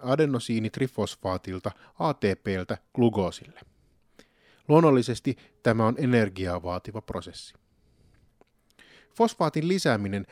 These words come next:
tekee glukoosista paitsi energeettisemmän molekyylin, myös negatiivisesti varautuneen, jolloin soluun siirretty fosforiloitu glukoosi voidaan pitää solun sisällä. Glykolyysin toinen reaktio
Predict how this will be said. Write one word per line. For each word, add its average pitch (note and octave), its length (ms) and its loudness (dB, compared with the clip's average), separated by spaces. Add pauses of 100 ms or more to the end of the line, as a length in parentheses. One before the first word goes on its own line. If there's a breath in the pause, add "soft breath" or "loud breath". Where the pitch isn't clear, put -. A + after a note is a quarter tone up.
tekee A#2+ 260 -2
glukoosista D3 680 0
paitsi - 400 -4
energeettisemmän G2+ 840 -4
molekyylin, G2 640 -6 (320 soft breath)
myös F3+ 220 -2
negatiivisesti E3+ 920 -2
varautuneen, F2+ 680 -4 (320 soft breath)
jolloin C3 300 2
soluun A#2+ 440 0 (160 soft breath)
siirretty G2+ 560 -6 (140)
fosforiloitu F#2 720 -6
glukoosi A#2 540 0
voidaan G2+ 400 -2
pitää A#2+ 300 -6
solun B2 360 -6
sisällä. A2 400 -8 (1700 soft breath)
Glykolyysin F3+ 600 4
toinen D3+ 320 4
reaktio F#2 500 -6